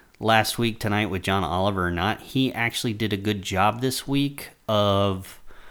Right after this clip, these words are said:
presenting a pretty balanced view of the coronavirus and how worried you should be, which is a little. I mean, it's, it's a pandemic, whether authorities are willing to call it that yet or not. It is a pandemic. It has been spread across the world. It's in, like,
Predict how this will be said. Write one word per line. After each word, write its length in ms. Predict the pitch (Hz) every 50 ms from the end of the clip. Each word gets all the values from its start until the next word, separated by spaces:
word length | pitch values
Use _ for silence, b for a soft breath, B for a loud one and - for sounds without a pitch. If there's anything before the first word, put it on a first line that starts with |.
| B B B B B B B B _ _ _ -
presenting 720 | - 131 123 110 104 104 110 110 110 110 - 127 117 107
a 60 | 101 -
pretty 260 | - - - 117 101
balanced 460 | 95 98 95 104 107 104 95 - -
view 560 | 92 95 95 90 95 98 98 101 110 117 123
of 160 | 110 110 120
the 80 | 123 120
coronavirus 760 | - - 139 139 139 135 135 139 143 143 147 147 143 - - -
and 100 | 117 110
how 320 | 101 - - 120 117 117
worried 440 | 113 110 107 110 110 110 107 98 90
you 120 | 98 98 92
should 220 | - - 95 90
be, 240 | - 73 - - - -
which 240 | - 160 175 175 -
is 420 | 214 196 185 190 - - - - - - _ - -
a 40 | 208
little. 440 | - 196 170 107 80 78 101 - -
I 80 | 123 127
mean, 240 | 135 135 127 - B B B B B B B B B -
it's, 220 | 151 147 147 - 156 - - - -
it's 160 | 160 156 -
a 60 | 170 143
pandemic, 720 | - - - 143 127 117 110 95 80 76 - - - 123
whether 460 | 120 120 120 123 120 117 113 113 110 -
authorities 520 | 117 - - 139 135 135 131 127 113 113
are 60 | 113
willing 260 | 110 113 113 110 104
to 80 | 95 98
call 240 | - - 117 113 110
it 80 | 101
that 180 | - 101 95 80
yet 200 | 95 95 90 80
or 60 | 90
not. 280 | 95 95 107 - - 120
It 80 | 123
is 160 | 120 113 113 117
a 60 | 110
pandemic. 580 | - - - 107 104 95 90 85 78 80 -
It 60 | 92 95
has 100 | 95 98
been 160 | 104 107 101
spread 340 | - - - 113 110 110 113
across 300 | - - 104 98 - -
the 80 | 95
world. 320 | 90 90 87 85 87 82 -
It's 160 | - - 98
in, 480 | 90 85 85 85 82 80 80 80 73 -
like, 320 | 69 76 80 80 - -